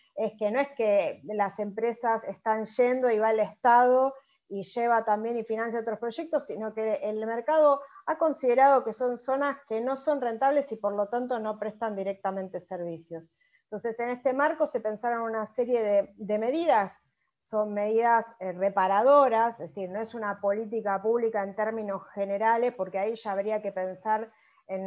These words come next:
en, en, en instrumentos y en una planificación mucho más grande, pero sí son herramientas muy concretas destinadas a dar respuestas a alguna de estas necesidades.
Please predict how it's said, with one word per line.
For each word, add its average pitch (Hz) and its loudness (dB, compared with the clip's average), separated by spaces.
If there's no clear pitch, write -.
en, 190 -8
en, 196 -10
en 202 -12
instrumentos 247 -4
y 214 -6
en 208 -6
una 220 -4
planificación 208 -6
mucho 247 -6
más 247 -4
grande, 302 0
pero 208 -2
sí 302 -8
son 220 -4
herramientas 208 0
muy 247 -2
concretas 285 0
destinadas 226 -6
a 220 0
dar 226 0
respuestas 254 -4
a 202 -2
alguna 226 -4
de 208 -2
estas 202 -6
necesidades. 165 -8